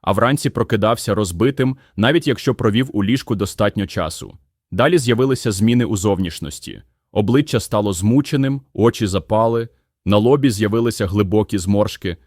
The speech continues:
шкіра втратила природний блиск. Його навіть перестали впізнавати старі знайомі. Одного дня колега глянув на нього і запитав: «Ти хворий?» Ці слова змусили Володимира замислитися.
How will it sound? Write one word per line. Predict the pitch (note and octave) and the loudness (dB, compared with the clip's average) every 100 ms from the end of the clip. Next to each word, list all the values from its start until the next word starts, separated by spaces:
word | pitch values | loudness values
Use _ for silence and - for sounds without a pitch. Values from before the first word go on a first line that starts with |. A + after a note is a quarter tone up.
| _ _ | _ _
шкіра | - - C3 C#3+ | -16 -2 2 2
втратила | A#2+ - A2 A2 A2 G2+ | 2 0 -2 0 -2 -2
природний | - G2+ G2+ G2 G2 | 0 0 0 0 -2
блиск. | F2 F#2 D#2+ - _ _ _ _ _ _ _ _ _ _ _ _ _ _ F#2+ | -2 -4 -6 -12 _ _ _ _ _ _ _ _ _ _ _ _ _ _ 0
Його | G2+ B2+ | 2 4
навіть | B2+ A#2 A#2 | 4 2 0
перестали | G#2+ G#2+ - A2+ A#2+ | -2 -2 -2 0 0
впізнавати | A2 - G2+ G#2 G#2+ G#2+ G2 | 0 -4 -2 0 2 0 -2
старі | - G2 G#2 | -2 -2 0
знайомі. | G#2+ G#2 G2+ F2+ D#2 - _ _ _ _ _ _ _ _ _ _ _ _ _ - | 0 0 0 -2 -6 -12 _ _ _ _ _ _ _ _ _ _ _ _ _ -4
Одного | G2 A#2 C#3+ C#3+ | 0 2 4 4
дня | G#2+ B2 C#3 C#3 | 2 0 0 -4
колега | - G#2+ A#2 A2 | -2 2 2 2
глянув | F#2 G#2 A#2 B2+ A#2 | 2 2 2 2 0
на | G#2+ | 0
нього | G#2+ G2+ | 0 0
і | G2 | 0
запитав: | G#2 G#2 - F#2 E2+ _ _ _ _ _ _ _ | -2 -4 -4 -4 -4 _ _ _ _ _ _ _
«Ти | - F#2+ | -4 -4
хворий?» | F2+ F#2 G#2+ C#3 C#3+ - _ _ _ _ _ _ _ _ _ _ _ _ _ | -2 -2 0 -2 -4 -12 _ _ _ _ _ _ _ _ _ _ _ _ _
Ці | - C#3+ | -2 0
слова | D3 B2+ - | 2 2 2
змусили | A#2+ C#3 - B2 | 2 0 0 0
Володимира | A#2 A2 G#2+ A#2+ A#2 | 0 2 2 2 2
замислитися. | G#2 A2+ A#2+ - E2+ E2 - D#2+ | 2 2 2 -2 -8 -8 -10 -10